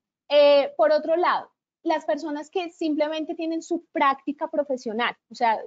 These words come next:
no han trabajado nunca, pero por exigencias de su universidad y de su carrera,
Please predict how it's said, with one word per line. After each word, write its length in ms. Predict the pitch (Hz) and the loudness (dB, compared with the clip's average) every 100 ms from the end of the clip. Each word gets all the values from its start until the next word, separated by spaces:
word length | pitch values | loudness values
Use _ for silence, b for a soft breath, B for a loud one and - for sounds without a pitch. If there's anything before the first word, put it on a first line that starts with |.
| - | -10
no 280 | 254 262 269 | -4 2 2
han 120 | 269 | 2
trabajado 440 | 285 311 320 269 285 | 2 0 0 0 2
nunca, 360 | 349 311 311 453 _ _ _ _ | 2 2 0 -6 _ _ _ _
pero 320 | 339 330 330 | 6 6 4
por 140 | 330 | 2
exigencias 720 | 320 320 294 269 262 240 254 269 | 2 -2 -4 -2 -2 -2 -2 2
de 240 | 302 285 | 2 2
su 180 | - 302 | -2 -2
universidad 920 | 277 285 302 311 302 302 320 311 285 285 | 0 0 0 0 -2 -2 0 2 2 0
y 120 | 285 | -2
de 120 | 277 254 | 0 -2
su 180 | 302 | -4
carrera, 560 | - 320 330 311 269 285 | -6 -4 0 0 0 -6